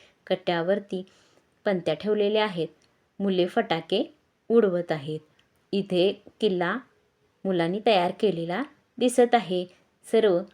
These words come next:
आपण जे दिवाळीला करतो, ते या ठिकाणी ती मुले करत आहेत, म्हणजे हा क्षण आनंदाचा आहे आणि सण देखील दिवाळीचा आहे. सण दिवाळीचा आनंदाचा असे म्हणावे लागेल. आता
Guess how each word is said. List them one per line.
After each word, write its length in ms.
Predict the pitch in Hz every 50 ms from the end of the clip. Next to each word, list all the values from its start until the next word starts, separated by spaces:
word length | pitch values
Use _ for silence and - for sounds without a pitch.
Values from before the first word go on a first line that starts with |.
| _ _ _ _ _ -
आपण 300 | 190 196 - 180 185 185
जे 100 | 190 196
दिवाळीला 500 | 196 214 202 185 180 175 170 170 160 160
करतो, 400 | - - 254 247 - 185 190 226 - _ _ _ _ _ _ -
ते 80 | 190
या 100 | 185 175
ठिकाणी 320 | 170 170 196 190 - 170 180 -
ती 60 | - 202
मुले 300 | 202 190 160 170 208 320 - - _ _ _ _ _ -
करत 280 | 262 262 254 247 247
आहेत, 260 | 202 160 147 147 170
म्हणजे 260 | 180 180 180 180 185 190
हा 160 | - - 170 185
क्षण 320 | 190 - - 208 214 254 294 - _ _ _ _ _ _ _ _ _ _ _ _ _ _ _ _ _ _ _ _ _ _
आनंदाचा 600 | - 185 185 185 175 175 165 156 160 - - 208
आहे 260 | 233 240 202 190 - - - _
आणि 160 | 160 165 170 160
सण 360 | - - - 185 185 190 190
देखील 380 | 190 196 196 - 220 247 359 359 - _ _ _ _ _ _ _ -
दिवाळीचा 540 | 247 269 247 247 240 240 240 240 - 220
आहे. 320 | 214 214 185 196 202 202 202 - _ _ _ _ _ _ _ _ _ _ _ _ _ _ - -
सण 180 | 202 190 185 185
दिवाळीचा 640 | 185 180 170 170 165 170 170 170 - 214 262 370 392 - _ _ _ _ _ _ -
आनंदाचा 800 | 185 180 170 165 165 156 147 160 165 - - 214 202 156 - - _ _ _ _ _ _ _ _ _ _ _ _ _ _ _ _ _ _ _
असे 420 | - 180 - - 190 220 277 302 294 247
म्हणावे 380 | 233 247 247 240 226 220 214
लागेल. 300 | 202 185 165 165 165 - -
आता 280 | - 170 - - 208